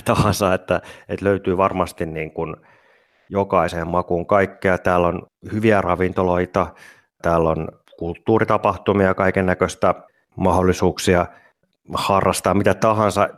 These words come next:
Ite, no nyt tietysti tää korona-aika on vähän sotkenut näitä kuvioita, mutta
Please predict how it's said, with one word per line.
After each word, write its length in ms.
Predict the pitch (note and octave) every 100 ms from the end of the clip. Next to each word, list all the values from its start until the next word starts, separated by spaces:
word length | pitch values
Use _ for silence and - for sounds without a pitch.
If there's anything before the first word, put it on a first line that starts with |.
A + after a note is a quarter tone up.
| _ _
Ite, 400 | C3 C3+ D3+ B2+ -
no 80 | B2
nyt 160 | C3+
tietysti 420 | C#3 C3 B2+ C3
tää 280 | B2+ - A#2
korona-aika 760 | A2+ B2 C3 A#2 G#2 G2+ G2 F#2
on 60 |
vähän 180 | G2 G#2
sotkenut 400 | A2 G#2+ - G#2+
näitä 220 | G2 G2+
kuvioita, 540 | G2+ A2 G#2+ G2 F#2+ F#2
mutta 480 | F#2 - - F#2